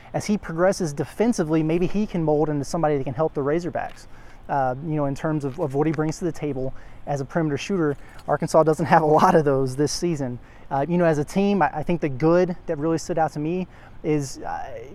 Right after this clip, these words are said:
well, obviously Jalen Graham, but I think you're starting to see, uh, you know, maybe signs of life from these big guys. You wondered because we just didn't really see many of 'em, uh, or we didn't see 'em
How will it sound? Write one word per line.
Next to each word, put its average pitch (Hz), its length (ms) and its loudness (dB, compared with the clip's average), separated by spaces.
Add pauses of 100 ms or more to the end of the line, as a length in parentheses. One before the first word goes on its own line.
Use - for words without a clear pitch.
(100)
well, 156 240 0
obviously 160 340 4
Jalen 151 380 0
Graham, 156 280 2
but 143 100 2
I 131 80 0
think 175 160 -4
you're 175 80 -2
starting 170 260 2
to - 60 -6
see, 170 360 0 (380)
uh, - 360 -4 (200)
you 165 120 0
know, 156 100 4
maybe 156 260 2
signs 165 400 2
of 131 120 -2
life 143 340 0
from 151 160 -2
these 131 180 -4
big 165 220 0
guys. 131 280 0
You 151 100 0
wondered 160 400 4
because 147 220 -2
we 156 100 -2
just 175 140 -6
didn't 202 160 -2
really 196 160 0
see 208 300 -4
many 147 300 0
of 127 120 0
'em, 135 180 -6 (380)
uh, 143 60 -2
or 135 220 0
we 160 100 4
didn't 160 160 2
see 196 180 2
'em 156 360 -2